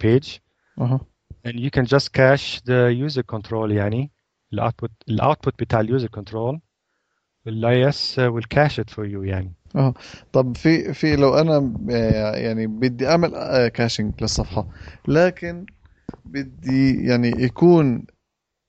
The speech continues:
Speaker 2: مثلا أوقف الكاشنج بناء على شيء معين. مثلا إذا أنا بعت كويري معينة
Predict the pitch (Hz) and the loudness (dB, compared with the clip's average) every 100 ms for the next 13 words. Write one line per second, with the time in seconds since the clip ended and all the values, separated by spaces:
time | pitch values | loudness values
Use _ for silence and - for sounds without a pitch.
0 | _ _ _ _ - 143 143 135 143 185 | _ _ _ _ -6 -2 0 2 4 4
1 | - 170 165 151 170 175 190 175 143 147 | 4 0 -2 0 0 0 -2 -2 -2 0
2 | 165 143 147 135 139 143 156 135 127 117 | 0 -2 0 2 2 0 -2 0 0 2
3 | 104 110 120 135 131 - 135 131 151 143 | 0 -4 -2 -2 -2 -2 -2 0 2 2
4 | 131 147 - 147 147 139 131 139 143 139 | 0 -2 -4 0 2 2 2 2 2 2